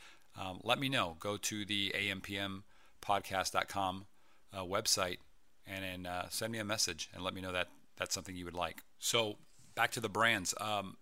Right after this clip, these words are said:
related products are gonna increase your sales, uh, and this is related products within your brand. So you wanna pick a niche where you can expand your primary product into additional products. Okay, so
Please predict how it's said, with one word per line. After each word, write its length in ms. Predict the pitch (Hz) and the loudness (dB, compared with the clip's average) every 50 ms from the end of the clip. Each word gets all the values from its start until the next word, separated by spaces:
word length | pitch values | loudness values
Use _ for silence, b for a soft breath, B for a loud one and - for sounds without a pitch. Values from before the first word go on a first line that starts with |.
| - - 131 | -16 -8 -2
related 440 | 123 123 117 120 135 160 175 175 - | 0 2 4 6 6 6 4 2 2
products 460 | - - 143 131 135 135 131 - - | 6 10 12 12 12 10 8 4 2
are 40 | 110 | 0
gonna 160 | 107 107 104 | 0 0 0
increase 400 | 101 95 - - 117 110 - - | 0 -2 -2 -2 0 0 2 2
your 100 | 98 - | 2 2
sales, 520 | - - 104 95 85 73 73 - - - - - - - - - - | 2 2 2 0 0 -2 -2 -4 -8 -10 -12 -16 -20 -20 -20 -14 -8
uh, 220 | - 92 92 90 87 - | -4 -2 -2 -2 -2 -4
and 260 | 98 95 95 92 92 B B B B B B B | -8 -10 -10 -10 -12 B B B B B B B
this 180 | - 110 101 - | -2 0 2 2
is 120 | 107 95 | 2 2
related 340 | 95 107 101 104 101 101 90 | 0 0 0 0 0 0 -2
products 380 | - - 104 98 92 90 - - | -2 2 2 4 4 2 0 -6
within 200 | 95 - 95 92 | -8 -8 -8 -6
your 120 | 90 87 | -6 -4
brand. 380 | 78 82 87 85 80 82 85 B B B B B | -4 -4 -4 -4 -4 -6 -6 B B B B B
So 140 | - - 120 | -2 0 2
you 100 | 120 120 | 4 6
wanna 160 | 135 151 151 | 4 4 4
pick 360 | - - - 151 147 - - - | 2 0 0 0 0 -2 -4 -4
a 80 | 113 | -4
niche 440 | 107 104 110 123 127 - - - b b b b b b b | -2 2 2 2 4 4 2 0 b b b b b b b
where 140 | - 110 107 | -4 -2 -2
you 60 | 110 | 0
can 140 | - - 101 | 0 -2 -2
expand 460 | 101 - - - - 110 107 107 104 98 | 0 0 -2 0 0 -2 -2 -2 -2 -4
your 100 | 98 95 | -4 -6
primary 520 | - - - 110 104 104 101 98 95 92 | -4 0 2 2 2 2 2 0 -2 -4
product 460 | - - 104 95 90 87 85 - - | -2 0 2 2 2 2 0 -4 -10
into 300 | - 95 85 - 98 95 | -12 -8 -6 -6 -6 -6
additional 380 | 90 87 90 82 - - 85 80 | -6 -6 -4 -2 -2 -2 -2 -4
products. 500 | - - 80 76 76 - - - - - - - - - | -2 0 2 2 2 0 -4 -6 -8 -10 -12 -14 -14 -12
Okay, 200 | - - 87 - | -10 -8 -2 0
so 240 | - - 123 107 | 2 2 2 0